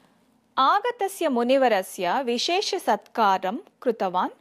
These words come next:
अम्बरीषः। सः मुनिं प्रार्थितवान्, "नदीं गत्वा स्नात्वा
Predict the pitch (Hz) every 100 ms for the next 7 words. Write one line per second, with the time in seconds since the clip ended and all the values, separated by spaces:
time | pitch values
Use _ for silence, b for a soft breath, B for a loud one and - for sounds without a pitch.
0 | _ - 339 427 294 226 - 143 - -
1 | _ _ _ _ b b b b b b
2 | - 392 403 320 269 254 254 - 185 196
3 | - 220 202 180 214 466 - _ _ _
4 | _ _ _ _ _ 208 196 190 240 240
5 | 214 220 - 359 302 - _ _ _ _
6 | - - 208 196 196 247